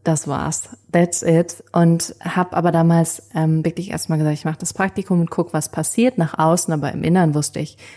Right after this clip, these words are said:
dahin gehst du nicht zurück. Und war dann fürs Praktikum in Hamburg und da hat sich wirklich unglaublich viel ergeben. Ich hab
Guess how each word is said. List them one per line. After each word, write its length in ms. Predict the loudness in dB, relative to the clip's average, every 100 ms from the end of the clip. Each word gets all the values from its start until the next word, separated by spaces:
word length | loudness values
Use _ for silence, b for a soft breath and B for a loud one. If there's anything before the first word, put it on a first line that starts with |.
| B _ -6
dahin 240 | -4 -4
gehst 180 | -6 -6
du 60 |
nicht 200 | -6 -6
zurück. 380 | -8 -10 -14 -16 B B B B B
Und 200 | 2 4
war 160 | 4 4
dann 360 | 4 2 0
fürs 220 | -2 -6 -4
Praktikum 460 | -4 -6 -4 0
in 160 | 2 2
Hamburg 420 | 2 4 2 2
und 160 | 0 0
da 120 | -2
hat 160 | -4
sich 160 | -8 -6
wirklich 380 | -6 -6 -8 0
unglaublich 560 | 2 4 2 0 -6
viel 140 | -4 -2
ergeben. 480 | 0 0 0 0 -2
Ich 180 | -4
hab 120 | -10